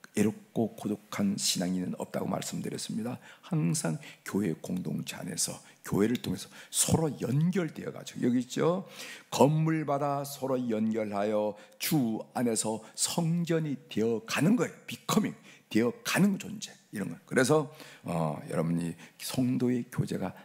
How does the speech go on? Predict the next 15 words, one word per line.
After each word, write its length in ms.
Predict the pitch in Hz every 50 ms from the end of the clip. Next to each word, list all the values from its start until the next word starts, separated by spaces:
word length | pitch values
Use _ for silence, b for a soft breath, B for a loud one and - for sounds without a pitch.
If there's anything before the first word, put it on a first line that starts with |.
| B -
참 720 | - - - - - - - - - - - - 196 175 175
중요합니다. 680 | - - - 156 139 135 - - - - - - - - - _ _ _ _ _ _ -
아, 180 | - 95 - - _ _ _ _ _ _
그래서 540 | - 92 87 87 - 95 92 95 95 - B B B B B B B -
여러분들 340 | 87 87 92 85 82 73 73
속회를 520 | - - - - - - - - - 80
통해서 680 | - - - - - - 78 - - - - - B B B B -
성도의 600 | - - - 95 85 82 80 71 71 69 65 -
교제를 420 | - - - - 76 - - 80
하고 380 | - - - - 120 123 - B B B B B
선교회를 600 | - - - - 90 82 76 73 73 76 69 -
통해서 540 | - - - - - - - - - - B B B
성도의 580 | - - - - 92 85 - - - - - - -
교제를 300 | - - - - - -
통해서, 640 | - - - - - - - - - - - -